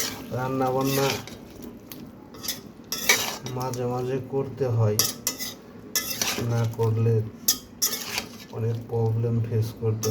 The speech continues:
হয়, এবং আমি বাইরের খাবার তেমন একটা খেতে পারি না, এর জন্য কষ্ট হলেও রান্না করি মাঝে মাঝে। তো আজকে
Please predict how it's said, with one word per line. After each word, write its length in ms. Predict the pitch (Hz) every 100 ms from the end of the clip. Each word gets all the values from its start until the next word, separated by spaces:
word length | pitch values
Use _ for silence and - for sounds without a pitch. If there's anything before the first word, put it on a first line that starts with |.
| 110
হয়, 200 | 104 104 101
এবং 180 | 110 113 117
আমি 140 | 113 117 110
বাইরের 360 | 120 120 117 117
খাবার 280 | 120 117 117 113
তেমন 220 | 123 120 120
একটা 160 | 113 113 113
খেতে 280 | - 113 135 123
পারি 180 | 110 107
না, 60 | 113 113
এর 100 | 113 113
জন্য 180 | 113 113 113 -
কষ্ট 280 | 127 - - 117
হলেও 220 | 110 113 110
রান্না 300 | 113 110 101 -
করি 180 | 110 107 110
মাঝে 220 | 107 104 104
মাঝে। 240 | 101 104 117 - - - - - - - - - - - - - - - - - - -
তো 80 | 123 123
আজকে 400 | 117 - - 139